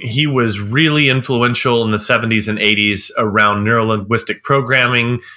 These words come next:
He would design training systems for major corporations. He just understood how humans learned. He understood training and, and, uh, human development psychology just at a very, very deep level.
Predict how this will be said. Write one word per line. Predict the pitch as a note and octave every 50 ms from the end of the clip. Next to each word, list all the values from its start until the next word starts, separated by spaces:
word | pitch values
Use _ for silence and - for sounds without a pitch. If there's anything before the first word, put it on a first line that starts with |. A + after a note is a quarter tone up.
| - _ _
He | - - C3+ C3+
would | B2 B2+ B2 A#2
design | G2+ A#2 A2 F#2+ A#2+ B2 C3+ C#3+ C3+
training | A#2 - - C#3 C3+ C#3 C3+ B2+
systems | - - C3 B2 - D3+ B2 A#2+ -
for | - A#2+ G#2+
major | A2 A#2 A#2+ B2 A#2+ B2 A#2
corporations. | - - A#2+ G#2+ - G#2 G2 A2+ C3 C3+ - - C3 A#2 -
He | - C3
just | A2+ D3 C3+ - - -
understood | D#3+ D#3+ E3+ F3 F3 D#3 - - - C#3+ C#3 B2
how | A#2+ A2+ G#2+ G#2+
humans | - C3+ C3 B2+ B2 B2 A2+ A2
learned. | G#2+ A2+ A2+ A2+ A2+ A2+ A#2 - - _ - - - _
He | - B2+ C#3 - -
understood | D3+ D3+ D3+ C#3+ D3+ - - - D3+ C#3+ C3 A#2+ - _ - - _ _ _ -
training | - - - - E3 D#3+ D#3+ D#3+ D#3+ D#3 D3+ D3+ D3+ C#3+ - _ _ _ _ _ _ _ _
and, | - B2+ B2 A#2+ A#2 A2 A2+ A2+ G#2 - - _ _ _ _ _ _ _ _ _ _ -
and, | A2+ A#2 A2+ A2+ A2 A2 G#2+ A2+ - -
uh, | - G#2+ G2 F#2 F2+ D#2+ E2 -
human | - - - D#3+ E3+ D#3+ D#3
development | C3+ B2+ A2 C#3 C#3+ C#3+ C3 C3+ A2
psychology | C3+ B2 - B2+ B2+ B2 A#2+ A2+ A#2+ A#2
just | A2+ C3+ B2+
at | C3+ B2
a | A2+
very, | G#2 D#3 E3+ D#3+ C#3+
very | B2 C3 A#2 G#2+
deep | G#2+ G#2+ G#2 G#2
level. | G#2+ G#2+ G2 F2 F2+ E2+ - -